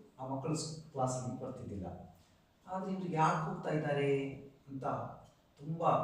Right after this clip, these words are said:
ಅಧ್ಯಯನ ಮಾಡಿದಾಗ ಆ ಮಕ್ಕಳು ಆ ಪೀರಿಯಡ್ ಕಠಿಣವಾಗಿದೆ, ಆ ಪೀರಿಯಡ್ ಹೋಮ್‌ವರ್ಕ್ ಮಾಡ್ಕೊಂಡು ನೀವು ಬಂದಿರಲ್ಲ, ಆ ಪೀರಿಯಡ್ ಚಟ್ಟ ಹೊಡಿಬೇಕಂತ ತಿಳ್ಕೊಂಡು ಹೊರಗೆ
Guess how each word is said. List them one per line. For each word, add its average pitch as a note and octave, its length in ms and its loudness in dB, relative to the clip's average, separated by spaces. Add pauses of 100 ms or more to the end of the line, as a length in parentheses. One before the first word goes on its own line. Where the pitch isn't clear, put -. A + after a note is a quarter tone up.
(320)
ಅಧ್ಯಯನ C#3 320 0
ಮಾಡಿದಾಗ A2 440 0 (640)
ಆ C#3+ 100 -8
ಮಕ್ಕಳು E3 340 0
ಆ - 240 4
ಪೀರಿಯಡ್ - 560 -2 (160)
ಕಠಿಣವಾಗಿದೆ, C#3+ 800 -2 (680)
ಆ - 80 -10
ಪೀರಿಯಡ್ G3 400 4
ಹೋಮ್‌ವರ್ಕ್ C3 400 0
ಮಾಡ್ಕೊಂಡು C3 360 -2
ನೀವು B2 200 -2
ಬಂದಿರಲ್ಲ, A#2 420 -2 (520)
ಆ E3 180 -2
ಪೀರಿಯಡ್ G3 380 2
ಚಟ್ಟ E3 200 -4
ಹೊಡಿಬೇಕಂತ E3 640 2
ತಿಳ್ಕೊಂಡು - 360 -6
ಹೊರಗೆ - 520 -6